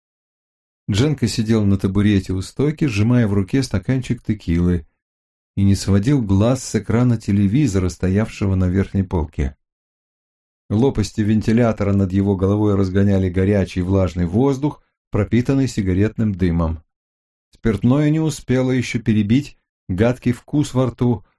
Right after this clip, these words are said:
оставшийся с тех пор, как полчаса тому назад его вывернуло наизнанку за баром в глухом переулке. В туалет он не пошел, не желая, чтобы кто-то догадался,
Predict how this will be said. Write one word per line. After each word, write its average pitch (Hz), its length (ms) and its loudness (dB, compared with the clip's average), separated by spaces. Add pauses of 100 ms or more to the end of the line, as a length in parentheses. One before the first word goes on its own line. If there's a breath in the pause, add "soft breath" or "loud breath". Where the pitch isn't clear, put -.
(160)
оставшийся 120 680 -2
с - 80 -6
тех - 280 -2
пор, 143 240 -2
как - 240 -6
полчаса 117 540 -2
тому 101 260 2
назад 92 420 2
его 104 400 -2 (300 soft breath)
вывернуло 113 720 2
наизнанку 104 880 0
за 95 180 0
баром 117 500 0 (140)
в 101 120 -6
глухом 104 460 0
переулке. 92 760 -2 (920)
В - 60 -20
туалет - 340 -2
он 80 120 0
не 85 80 0
пошел, 92 440 -4
не 101 120 4
желая, 104 400 0
чтобы 90 300 -4
кто-то 107 280 -2
догадался, 87 800 -2